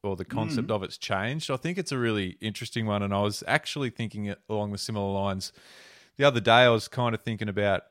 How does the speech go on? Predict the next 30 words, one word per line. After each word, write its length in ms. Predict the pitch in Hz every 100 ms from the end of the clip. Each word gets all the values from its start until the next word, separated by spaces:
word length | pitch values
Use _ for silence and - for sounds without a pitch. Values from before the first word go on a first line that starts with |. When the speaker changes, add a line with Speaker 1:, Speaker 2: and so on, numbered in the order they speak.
| -
Speaker 1:
how, 500 | - 104 98 98 95
well, 100 | 123 120
actually, 220 | - 123
we 120 | 117
were, 60 | 113 -
we 60 |
were 100 | 123
discussing 520 | 110 110 - 123 - 110
how 260 | 107 104 90 -
an 160 | 110
adventure 440 | 110 98 123 139 113
now 480 | 101 104 98 90 - _ _ _ _
very 280 | - 110 110
much, 440 | 107 98 - - -
um, 380 | 92 90 87 82 _
revolves 560 | 107 98 101 98 95 104
around 480 | 98 95 90 90 - _ _ _ _ _ _ _ _ _ _ -
the 100 | 107
kids 680 | - 92 98 110 107 - -
and, 300 | 92 90 85 -
and 320 | 98 98 113
not 180 | 143 156
even 200 | 131 104
doing 220 | 113 107
adventurous 440 | 95 107 92 95
stuff. 240 | - 107 95
It's 120 | -
just 180 | 131 -
like, 300 | 107 - -
just 260 | 110 139 -